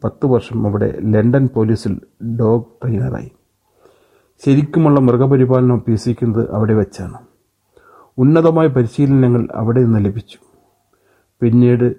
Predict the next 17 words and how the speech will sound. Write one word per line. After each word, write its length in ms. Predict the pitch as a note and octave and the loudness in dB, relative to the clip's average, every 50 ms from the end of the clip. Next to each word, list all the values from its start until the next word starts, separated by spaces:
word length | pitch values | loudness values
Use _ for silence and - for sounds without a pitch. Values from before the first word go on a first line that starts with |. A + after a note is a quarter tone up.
| _ - | _ -6
ദുബായ് 300 | B2+ B2+ A#2 C3 B2+ C3+ C3 B2 | -4 0 2 2 2 2 2 0
പോലീസിലും 680 | B2 A#2 A2+ A#2+ A2 - - A2+ A2+ A2+ - - - _ _ _ - | 0 0 0 0 0 -2 -2 -2 -2 -2 -2 -4 -10 _ _ _ -6
ഡോഗ് 240 | A#2 A#2 A2 G#2+ A2 - _ - | -4 -2 -2 -2 -4 -8 _ -8
ട്രെയിനറായി. 520 | A#2+ G#2+ G2+ G2 F#2+ F#2+ F2 F2 F2+ - - _ _ _ _ _ _ _ _ _ _ _ _ _ _ | -6 -4 -2 -2 -2 -4 -6 -8 -12 -14 -18 _ _ _ _ _ _ _ _ _ _ _ _ _ _
കുറച്ച്, 360 | - A#2+ A2+ A2+ G#2 - - - _ _ _ - | -6 -4 -4 -4 -4 -8 -12 -18 _ _ _ -8
കുറച്ച് 280 | A#2+ A#2 - - D#3+ | -8 -8 -6 -4 -2
വർഷങ്ങൾ 500 | C#3+ B2+ A#2+ - - B2 A#2 A2 G2+ - - | 0 0 -2 -2 -4 -4 -2 -2 -4 -4 -6
അവിടെ. 280 | G#2+ G#2 F2 - - - - _ _ _ _ _ _ _ _ _ _ _ _ _ _ _ _ _ _ _ _ _ _ _ _ _ - | -8 -8 -8 -8 -10 -12 -16 _ _ _ _ _ _ _ _ _ _ _ _ _ _ _ _ _ _ _ _ _ _ _ _ _ -2
അതിനുശേഷമാണ് 760 | B2 C#3 D#3+ F#3+ F3+ F3+ E3+ D#3 - - D3+ D3 C3+ B2+ B2 | 0 2 4 2 2 2 0 0 0 0 0 0 0 0 0
സൗദിയിലെത്തുന്നത്. 920 | - - B2 A2 A2 A2 A#2+ B2+ B2 A2+ G2 - - G2+ F#2+ E2 - - - - _ _ _ _ _ _ _ _ | -2 -2 -2 -2 -2 0 0 2 2 0 0 -2 -6 -8 -8 -8 -8 -14 -20 -20 _ _ _ _ _ _ _ _
അന്നു 260 | - - B2 B2+ C3 C3 | -10 -4 0 2 2 2
മുതൽ 280 | B2 A#2+ A#2 A#2+ A#2+ - - _ _ _ _ _ _ _ | 2 2 2 0 -2 -4 -10 _ _ _ _ _ _ _
ഈ 80 | B2 A#2 | -6 -4
സ്വകാര്യ 600 | - - - A#2 A2 - B2 A#2+ A#2+ A2+ B2+ A#2 | -4 -4 -4 -4 -4 -2 -2 -2 0 0 0 0
മൃഗസങ്കേതത്തിലാണ്. 1080 | A2+ A2 A2+ G#2+ - B2 B2 - A#2 G#2+ G#2+ A2 G#2 G#2 - G2+ F#2+ F2 E2 - - - _ _ _ _ _ _ _ _ _ _ _ _ _ _ _ _ _ _ _ _ - | 0 0 -2 -2 -4 -6 -4 -4 -4 -2 0 0 -2 -2 -4 -6 -8 -8 -8 -10 -16 -20 _ _ _ _ _ _ _ _ _ _ _ _ _ _ _ _ _ _ _ _ -6
അന്നവിടെ 500 | A#2+ B2 C3+ D#3 D#3 C#3+ C3+ C#3 C3+ B2+ - - - - - | -2 0 2 2 2 2 2 2 0 0 -2 -6 -12 -6 -2
സിംഹമുണ്ടായിരുന്നില്ല. 920 | B2+ B2+ B2 B2 C3 C3 A#2+ A2+ G#2+ G#2+ A2 G#2+ G#2+ G#2 G2 F#2 F#2 G#2+ | 0 0 2 2 2 2 2 2 2 2 0 0 0 0 -2 -2 -4 -8